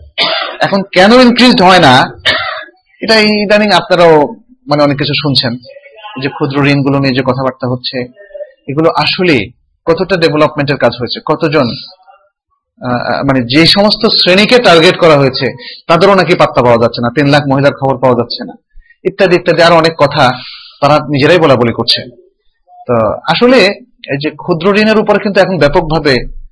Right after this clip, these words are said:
মানে এটা, আহ, সেকুলার ব্যবস্থাপনায়, সেকুলার, আহ, ইকোনমিক ব্যবস্থাপনায় কতটা ইফেক্টিভ, এটা নিয়ে কিন্তু অনেক কথাবার্তা এখন লেখা হচ্ছে এবং বলা হচ্ছে যে এটা ইফেক্টিভ না, বরং ক্ষুদ্র ঋণ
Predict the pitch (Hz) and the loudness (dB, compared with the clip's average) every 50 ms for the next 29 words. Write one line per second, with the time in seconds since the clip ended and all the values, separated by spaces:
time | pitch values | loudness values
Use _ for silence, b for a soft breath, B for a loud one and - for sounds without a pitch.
0 | _ - - 127 131 135 156 151 151 165 156 147 - - b b b b b b | _ -12 -8 -6 -4 -4 -4 -2 0 0 0 0 -2 -4 b b b b b b
1 | - - - - - 131 127 120 - - - 170 160 - 208 208 220 226 196 180 | -12 -12 -12 -8 -4 -4 -2 -2 -4 -4 -4 -4 0 2 2 4 4 4 2 2
2 | 151 147 135 143 143 - - 143 143 139 - 113 95 85 - - - _ _ - | 2 2 2 2 2 0 -2 -2 -2 0 0 -2 -2 -4 -6 -10 -18 _ _ -18
3 | - - - 160 - 196 - 220 196 190 - - - _ _ - 123 - - 131 | -10 -6 -6 -4 -2 0 2 2 0 0 -6 -14 -20 _ _ -12 -10 -10 -8 -4
4 | - 156 170 202 226 269 240 185 175 170 160 175 170 - 175 156 160 156 151 143 | -2 2 2 4 4 4 4 4 2 2 2 2 0 0 -2 0 0 0 0 0
5 | 123 - 147 143 160 156 - 165 147 127 117 113 - - _ _ _ - 160 165 | 0 -2 -2 -2 -2 -2 2 2 4 4 2 0 -4 -12 _ _ _ -6 -4 0
6 | - 226 247 247 240 - 165 127 95 90 - - - - - - - _ - - | 2 4 2 4 2 0 0 0 -2 -4 -12 -16 -18 -18 -20 -20 -20 _ -18 -12
7 | - - 170 180 175 175 170 - 180 170 156 156 147 147 143 147 - - - - | -8 -4 -2 0 0 0 0 -2 -2 0 2 2 2 2 0 -4 -6 -12 -14 -16
8 | - _ _ _ _ _ - 127 123 - 143 143 135 139 127 123 131 120 131 120 | -18 _ _ _ _ _ -20 -12 -8 -6 -4 -2 -2 -2 -2 -4 -4 -4 -2 -4
9 | 117 - 120 113 110 - - 123 113 120 117 113 120 139 135 143 139 143 139 135 | -4 -4 -6 -6 -4 -4 -4 -4 -4 -6 -2 0 0 0 2 0 -2 -4 -4 -6
10 | 123 113 117 - - - _ - 107 - - - _ _ _ _ B B B B | -4 -6 -6 -8 -8 -12 _ -12 -12 -12 -14 -20 _ _ _ _ B B B B
11 | B B B - 151 175 170 - - - 226 214 202 190 233 277 269 - 240 196 | B B B 0 0 0 0 -2 -4 -2 -2 -2 0 2 4 4 4 4 4 2
12 | 196 226 240 - | 2 -2 -4 -8